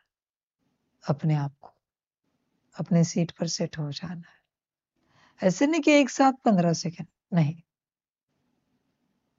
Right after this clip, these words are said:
श्वास में ही। यह एक उपाय है बच्चे, किसी को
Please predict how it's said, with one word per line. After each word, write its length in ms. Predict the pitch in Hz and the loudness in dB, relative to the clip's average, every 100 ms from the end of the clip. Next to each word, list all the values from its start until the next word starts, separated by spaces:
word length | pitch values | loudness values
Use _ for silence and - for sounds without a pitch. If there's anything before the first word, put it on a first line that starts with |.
| _ _ _ _ - | _ _ _ _ -14
श्वास 720 | - 175 165 175 170 - - | -4 0 2 2 -2 -6 -8
में 360 | 185 165 160 156 156 | -4 -2 -2 -2 -4
ही। 260 | 147 151 135 _ _ _ _ _ _ _ _ _ _ _ _ _ _ _ _ 202 | -6 -8 -12 _ _ _ _ _ _ _ _ _ _ _ _ _ _ _ _ 4
यह 180 | 196 | 6
एक 200 | 240 262 | 6 6
उपाय 460 | 247 202 240 285 285 | 2 6 4 4 2
है 80 | 262 | 0
बच्चे, 340 | 202 - - - _ _ - _ | 0 -4 -10 -18 _ _ -20 _
किसी 300 | 220 208 277 | -2 0 0
को 160 | 285 | 0